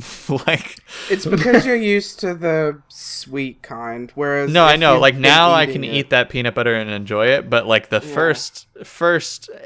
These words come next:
Speaker 1: halfway through, like, I've already gone through a whole jar of peanut butter that was a different brand. Like, I've been trying different brands to see which one tastes the best. Um,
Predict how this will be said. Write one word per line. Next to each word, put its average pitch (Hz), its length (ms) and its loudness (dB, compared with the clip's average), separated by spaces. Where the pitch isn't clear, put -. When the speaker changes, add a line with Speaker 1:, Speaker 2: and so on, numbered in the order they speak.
Speaker 1:
halfway 165 520 -2
through, 156 320 -4
like, 147 160 2
I've 147 160 2
already 170 180 2
gone 135 240 -2
through 120 300 -4
a - 40 -18
whole 120 280 -8
jar 110 220 -2
of 95 80 -8
peanut 107 220 -10
butter 101 180 -6
that 95 160 -6
was 101 100 -8
a 107 60 -8
different 98 300 -6
brand. 92 240 -8
Like, 101 160 -8
I've 110 60 -8
been 107 100 -10
trying 120 340 -4
different 104 420 -8
brands 107 480 -6
to 107 120 -10
see 110 320 -6
which 107 180 -10
one 101 140 -10
tastes 107 240 -8
the 92 80 -14
best. 92 320 -8
Um, 107 480 -2